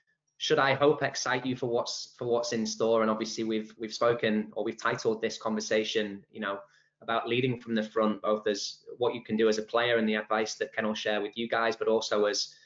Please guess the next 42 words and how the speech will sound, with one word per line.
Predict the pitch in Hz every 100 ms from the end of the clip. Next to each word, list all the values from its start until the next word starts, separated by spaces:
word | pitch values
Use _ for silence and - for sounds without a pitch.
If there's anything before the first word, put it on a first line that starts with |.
| _ _
you | 110
know, | 104
the | 107
younger | 113 120 120
or | 107 107
the | 107
career | 110 113 113
coaches | 110 110 113
on | 107
the | 107
line. | 104 104 104 107 107 -
Um, | 98 101 101
obviously, | 104 - 104
the, | 104 - _ _ _ _ _ _ _ _ -
the | 117
insight | 127 131 131 127
and | 117
the |
experience | 110 - 117 113 107
that | 110
Ken | 113 110
has | 110
to | -
share | - 110 110 104
is | 104 - - - _ - -
in | 110
many | 117 117
ways | 110 107 107
unparalleled. | 107 107 107 104 98 95 - _
Um, | 101 98 95 98 95 _ _ -
obviously, | 104 110 120
you've | 110 107
skipped | - 117 -
over | 107 107 107
a |
few | 107 110 104
of | 104
the | 113
awards | 104 110 110 110
that | 110 110
you | 107 107
and, | 104 104